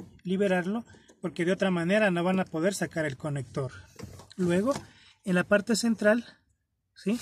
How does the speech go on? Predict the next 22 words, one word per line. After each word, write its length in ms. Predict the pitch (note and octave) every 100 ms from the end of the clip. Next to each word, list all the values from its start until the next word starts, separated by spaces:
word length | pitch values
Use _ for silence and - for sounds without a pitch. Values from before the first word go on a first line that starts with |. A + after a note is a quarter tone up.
| - - - - - - - - - _ _ - - -
Esta 220 | F#3+ F#3+
parte 340 | G3 F3+ G#3
de 100 | G3
aquí 320 | F#3+ - A#3 A#3 - _ _ _ _ _
es 180 | F#3+ F#3
una 200 | G3 F#3+
pestaña 520 | G3+ F#3+ G3 F#3 F#3
que 140 | -
hay 60 | F3
que 280 | F3 - F#3
hundirla 640 | G#3 G#3+ F#3 E3+ E3 A#3 D#4+ _ _ _ _ -
y 120 | A3+
con 180 | - G#3+
la 80 | G3+
otra 200 | G3 G3+
mano 260 | G3 F#3+
ayudarse 600 | G3 F#3 F#3 E3+ E3+ A3+ G#3+ - - -
para 160 | E3
retirar 340 | D#3 D#3+ E3 E3
el 80 |
conector. 480 | D#3 D#3 D3 - B2
Entonces, 480 | C3 D3+ C3+ - -